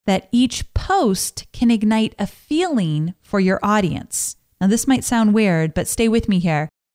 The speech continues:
Each time you post, think, "What do I want my audience to feel?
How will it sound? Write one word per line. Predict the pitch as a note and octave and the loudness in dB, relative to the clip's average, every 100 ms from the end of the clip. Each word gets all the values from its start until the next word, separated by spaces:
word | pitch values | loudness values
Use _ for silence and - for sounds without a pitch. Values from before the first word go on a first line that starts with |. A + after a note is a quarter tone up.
| _ | _
Each | - C4+ - | -2 -2 -2
time | - F4 | -4 -2
you | D#4 | -2
post, | - G3 F#3+ - | 0 0 0 -2
think, | A#3 A3 - _ _ _ | 0 0 -4 _ _ _
"What | - A3+ E4 - | -6 0 0 0
do | F#4+ | 0
I | F#4 C#4+ | 2 2
want | A#3 A3 | 2 2
my | G3+ - | 0 0
audience | F#3+ G3 G3 F#3+ - | -2 0 0 -2 -6
to | - F#3+ | -2 -4
feel? | - _ C4+ C#4 G#3 - F#2 | -4 _ -2 0 0 -2 -10